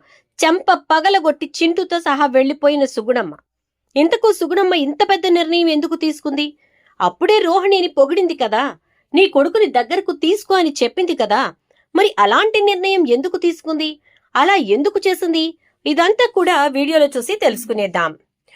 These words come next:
గుండె నిండా గుడి గంటలు రాబోయే కథలో జరగబోయే సన్నివేశాల గురించి ముందుగా తెలుసుకోవటానికి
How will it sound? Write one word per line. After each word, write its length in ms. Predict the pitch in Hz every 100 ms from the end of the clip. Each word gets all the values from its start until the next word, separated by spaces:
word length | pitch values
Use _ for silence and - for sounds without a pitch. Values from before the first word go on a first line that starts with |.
| - -
గుండె 220 | 269 330 427
నిండా 200 | 440 440
గుడి 120 | 403
గంటలు 340 | 403 392 392 392
రాబోయే 380 | 349 320 349 349
కథలో 300 | 330 311 311
జరగబోయే 520 | 247 254 285 311 311
సన్నివేశాల 640 | 311 294 294 285 285 277
గురించి 260 | 285 269 269
ముందుగా 300 | 240 254 269
తెలుసుకోవటానికి 920 | 269 247 - 254 240 226 220 320